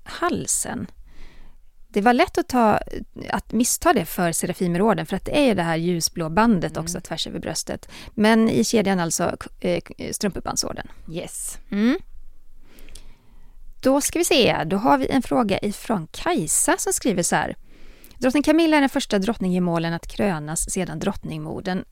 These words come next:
Speaker 1: För visst blev inte prins Philip krönt? Och varför är det i så fall så att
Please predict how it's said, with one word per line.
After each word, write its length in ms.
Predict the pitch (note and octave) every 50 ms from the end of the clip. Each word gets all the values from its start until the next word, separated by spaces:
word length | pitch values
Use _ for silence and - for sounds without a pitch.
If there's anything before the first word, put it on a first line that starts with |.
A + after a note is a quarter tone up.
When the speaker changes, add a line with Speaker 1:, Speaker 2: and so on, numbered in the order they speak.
| - _ -
Speaker 1:
För 200 | - - - C4
visst 300 | A#3+ C4 E4+ - - -
blev 180 | - C#4 C#4 C#4
inte 220 | C#4 B3 - B3
prins 280 | - - C4 B3 G#3+ -
Philip 320 | - E4 G4 - - -
krönt? 500 | - - - - - - - - - - - - - - _ - _ _ -
Och 120 | - C4+
varför 180 | D#4 D4 - D4+
är 100 | C4 B3
det 80 | D#4+
i 40 | F#4
så 180 | - - A#3 G3
fall 200 | - F#3 F3 E3
så 240 | - - F#3 - -
att 320 | - D#3+ D#3+ - _ -